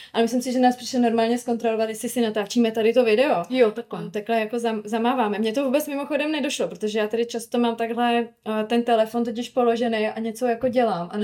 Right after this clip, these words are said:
Speaker 1: natáčím si to na ten Instač, jako nějaký
Speaker 2: Mhm.
Speaker 1: časozběr a
Speaker 2: Mhm.
Speaker 1: tak. Takže já moc jako nevnímám, eh, ty, ty kamery a ty telefony a vnímám to jako takovou svoji každodenní tedy,
Speaker 2: Mhm.
Speaker 1: eh, záležitost.
Speaker 2: Mhm. To je
Speaker 1: A
Speaker 2: zajímavý.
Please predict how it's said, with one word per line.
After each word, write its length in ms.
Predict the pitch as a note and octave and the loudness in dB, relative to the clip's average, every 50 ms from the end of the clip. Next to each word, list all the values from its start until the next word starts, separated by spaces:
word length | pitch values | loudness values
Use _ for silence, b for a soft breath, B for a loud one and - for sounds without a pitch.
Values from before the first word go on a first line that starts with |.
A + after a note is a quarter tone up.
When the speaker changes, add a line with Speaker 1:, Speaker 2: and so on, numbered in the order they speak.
| G#3+ A3 | -2 -2
Speaker 1:
natáčím 260 | G#3+ G3+ G3+ A3+ A3+ | -4 -4 -4 -6 -8
si 120 | G#3 A3 | -8 -6
to 80 | G#3 A#3 | -6 -6
na 100 | A3+ G#3+ | -4 -4
ten 160 | G#3+ A#3+ A#3 - | -4 -4 -4 -4
Instač, 540 | A3+ A3+ G#3+ - - G#3 F#3+ F3+ F#3 F#3 - | -4 -6 -8 -6 -4 -2 0 0 -2 -4 -8
jako 160 | G#3 - G#3+ | -8 -6 -4
nějaký 220 | G#3+ G3+ G#3 G3+ A3 | -4 -4 -4 -4 -6
Speaker 2:
Mhm. 80 | A3 | -6
Speaker 1:
časozběr 480 | - A3+ G#3+ - G#3+ G#3 - G#3 F#3 G#3 | -8 -10 -8 -8 -8 -4 -4 -4 -4 -4
a 20 | G#3 | -6
Speaker 2:
Mhm. 80 | G#3 - | -8 -8
Speaker 1:
tak. 180 | G3+ E3+ E3 B B B B B B B B _ | -8 -10 -10 B B B B B B B B _
Takže 200 | - A3 A3+ A#3 | -4 0 2 4
já 100 | A3+ A3+ | 4 4
moc 200 | A#3 A#3+ A#3 - | 4 2 2 0
jako 180 | B3+ A#3+ B3 B3+ | 0 2 2 2
nevnímám, 600 | B3+ A#3+ A3 G#3+ A#3+ A#3 A#3 A3+ A3 A3 A3 A3+ - | 4 4 4 4 2 2 2 2 0 0 -2 -4 -2
eh, 300 | - A3 G#3+ G#3+ G#3+ G#3+ A3 | -2 0 2 2 2 0 -2
ty, 480 | - A#3 A3 G#3+ A3 A3 - A3+ A3 - | -2 -2 -2 0 -2 -2 -2 -4 -2 -2
ty 80 | - A#3 | -4 -2
kamery 440 | A#3 A#3 A3 G#3+ A3 A3 A3 A3+ A3 | 0 0 2 2 2 2 2 2 2
a 80 | G#3+ | 0
ty 120 | G#3+ B3 A#3 | -2 -4 -4
telefony 760 | A#3 A#3 G#3+ G#3 G#3 G#3 - A#3 A3 A3 G#3+ G#3+ G#3+ G#3+ | 0 0 0 0 0 -2 -4 -2 0 0 2 2 2 2
a 220 | G#3+ G#3 G#3 G3+ G#3 _ | 0 -2 -4 -6 -6 _
vnímám 520 | G3+ G#3+ G#3+ G#3+ G3+ A3+ A3 G#3+ G#3 G#3 G#3 | -4 -4 -2 -2 -2 0 0 0 0 -2 -2
to 60 | A3+ | -2
jako 240 | A3 G#3+ G#3+ A3+ G#3+ | -4 -2 -2 -4 -6
takovou 260 | G#3+ G#3+ G#3 G#3 G#3 | -6 -6 -6 -6 -8
svoji 240 | G#3 - A3 A3+ A3 | -6 -6 -6 -6 -4
každodenní 720 | A3 A3+ G3 F#3 G#3 G#3 F#3+ G3+ G#3 G#3 G#3+ G#3+ G#3 G#3 | -4 -6 -6 -4 -4 -4 -2 -2 -2 -2 -2 -2 -4 -4
tedy, 500 | G#3 G#3+ G#3 G3+ G#3 G3+ G3 G3 G3 G3+ - - - | -4 -4 -2 -2 -2 -4 -4 -6 -8 -10 -14 -10 -8
Speaker 2:
Mhm. 260 | A3 G#3+ A3 G#3 G3+ | -4 -4 -2 -2 0
Speaker 1:
eh, 260 | G#3 G#3+ G#3 G#3 G3+ | 0 0 0 0 0
záležitost. 680 | G#3 A3 G3+ F#3 A3+ B3+ G#3+ G3+ - D#3+ D3+ E3+ - - _ - | 0 -2 -2 -2 -2 -4 -6 -8 -10 -12 -14 -14 -16 -20 _ -14
Speaker 2:
Mhm. 380 | G#3 G#3+ G3+ G#3+ G3+ F#3+ F#3+ G3 G3+ _ _ _ - - _ | -12 -10 -8 -10 -10 -12 -14 -20 -20 _ _ _ -20 -10 _
To 80 | A#3+ | -2
je 60 | A3+ A3 | 0 0
Speaker 1:
A 220 | G#3+ G3+ G3+ G3 | 0 0 -2 -6
Speaker 2:
zajímavý. 440 | F#3 F3+ F#3 F#3+ F#3+ G3 F3 E3+ | -10 -12 -14 -18 -18 -16 -18 -18